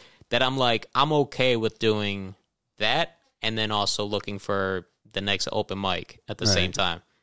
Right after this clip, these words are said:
Speaker 1: It's like, I just love doing it so much.
Speaker 2: Yeah,
Speaker 1: I
Speaker 2: I
Speaker 1: can't
Speaker 2: can
Speaker 1: find
Speaker 2: tell.
Speaker 1: shit,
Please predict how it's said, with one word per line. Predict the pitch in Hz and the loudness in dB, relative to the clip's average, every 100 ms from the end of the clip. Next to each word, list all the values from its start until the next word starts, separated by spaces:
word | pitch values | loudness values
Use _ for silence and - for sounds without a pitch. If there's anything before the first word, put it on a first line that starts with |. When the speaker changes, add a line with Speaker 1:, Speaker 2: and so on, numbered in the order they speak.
| _ _ _ | _ _ _
Speaker 1:
It's | - | -2
like, | 113 | 0
I | 127 | 0
just | 123 104 | 0 -4
love | 107 110 113 113 98 - _ _ _ _ 113 | -2 2 4 2 -2 -16 _ _ _ _ _
doing | 113 113 104 101 | 2 4 2 0
it | 92 | -2
so | - 104 | -2 -4
much. | 101 120 | -4 2
Speaker 2:
Yeah, | 110 98 | 4 6
Speaker 1:
I | 113 | 4
Speaker 2:
I | |
Speaker 1:
can't | 123 | 4
Speaker 2:
can | 170 | 4
Speaker 1:
find | |
Speaker 2:
tell. | 131 120 | 4 4
Speaker 1:
shit, | 87 - 139 | 2 0 -2